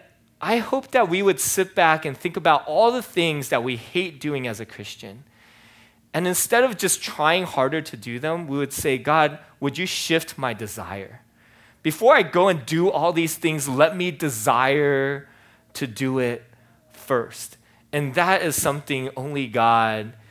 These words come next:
can do in our hearts. And it needs to happen. Or we're doing it as a hypocrite, or we're doing it, um, angrily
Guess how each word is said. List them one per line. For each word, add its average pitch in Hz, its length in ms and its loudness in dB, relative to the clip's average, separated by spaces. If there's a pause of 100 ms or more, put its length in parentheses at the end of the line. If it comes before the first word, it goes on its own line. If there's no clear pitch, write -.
(240)
can 131 200 -10
do 120 200 -6
in 117 80 -4
our 110 100 -4
hearts. 117 380 -6
And 143 180 -4
it 147 80 0
needs 147 520 -2
to 160 100 0
happen. 107 760 -4 (520)
Or 185 400 6
we're 156 180 2
doing 147 400 -2
it 139 300 -2 (280)
as 123 160 -4
a 113 40 -6
hypocrite, 113 680 -8
or 175 240 2
we're 160 160 0
doing 151 380 -2
it, 143 260 0 (480)
um, 123 600 2 (220)
angrily 127 720 -4